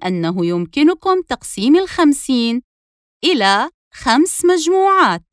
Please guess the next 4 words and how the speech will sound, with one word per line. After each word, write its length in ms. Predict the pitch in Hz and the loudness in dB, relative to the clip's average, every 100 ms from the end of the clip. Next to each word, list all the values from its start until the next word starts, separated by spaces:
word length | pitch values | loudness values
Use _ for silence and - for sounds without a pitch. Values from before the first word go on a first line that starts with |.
| _ _ _ _ | _ _ _ _
في 160 | - 190 | -6 -6
كل 420 | 185 240 302 359 339 | -2 0 2 4 6
منها 540 | 330 311 277 269 254 262 _ - | 6 6 4 2 0 -4 _ 0
عشرة. 540 | 403 - 226 160 160 | 0 0 -4 -4 -6